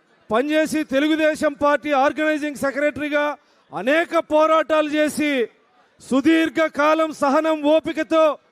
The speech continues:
నిరీక్షించిన బ్రహ్మంకి ఈరోజు రాష్ట్ర కార్పొరేషన్ చైర్మన్గా అవకాశం రావడం,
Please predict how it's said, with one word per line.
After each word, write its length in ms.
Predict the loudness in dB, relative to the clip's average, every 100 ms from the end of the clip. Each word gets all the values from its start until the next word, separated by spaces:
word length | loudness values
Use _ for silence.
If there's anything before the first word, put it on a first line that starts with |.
| _ _ _ _ -4
నిరీక్షించిన 760 | 0 2 2 0 -2 0 0 0 -2 -6 -4
బ్రహ్మంకి 540 | 0 2 0 0 -2 0 2
ఈరోజు 440 | 4 4 2 0 0 0 _ _ _ _ _ _ _ _ _ -20 -10
రాష్ట్ర 440 | -2 0 0 -2 -2
కార్పొరేషన్ 840 | 0 0 0 0 0 -2 -8 -6
చైర్మన్గా 600 | -2 -2 0 -2 0 -2 -2 -6 _ _ _ _ _ _ _ _ _ _ -4
అవకాశం 600 | 0 0 0 -2 0 0
రావడం, 440 | 2 4 4 4